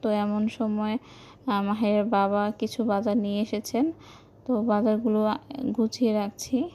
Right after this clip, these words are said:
একদম ফ্রেশ করলা, উম, করলা ভালো পেয়েছেন, এজন্য অনেকগুলো করলা নিয়ে এসেছেন।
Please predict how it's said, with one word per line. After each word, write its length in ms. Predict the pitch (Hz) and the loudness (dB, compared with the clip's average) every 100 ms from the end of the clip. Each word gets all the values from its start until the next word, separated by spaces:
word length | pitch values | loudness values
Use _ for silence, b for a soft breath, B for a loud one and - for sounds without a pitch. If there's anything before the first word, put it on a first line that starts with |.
| B B 294 | B B -4
একদম 500 | 226 220 - 233 233 | -2 -2 -2 2 2
ফ্রেশ 500 | 240 226 214 226 - - | 0 0 0 -2 -4 -4
করলা, 520 | 214 208 208 208 233 - B B B B - | 2 2 2 0 0 -4 B B B B -10
উম, 400 | 285 - 196 214 | -4 -2 -2 -2
করলা 420 | - 202 202 208 | 0 2 4 2
ভালো 340 | 226 214 208 | 2 2 2
পেয়েছেন, 540 | 220 214 208 - 240 226 | 0 0 -2 -2 -2 0
এজন্য 460 | 214 233 202 208 | -2 -2 -2 -2
অনেকগুলো 600 | 202 202 208 214 226 214 226 | 0 0 0 -2 0 0 0
করলা 420 | 208 202 202 208 | 2 2 2 0
নিয়ে 240 | 202 202 | 0 -2
এসেছেন। 580 | 220 214 214 - 226 349 | -2 -4 -6 -2 -2 -2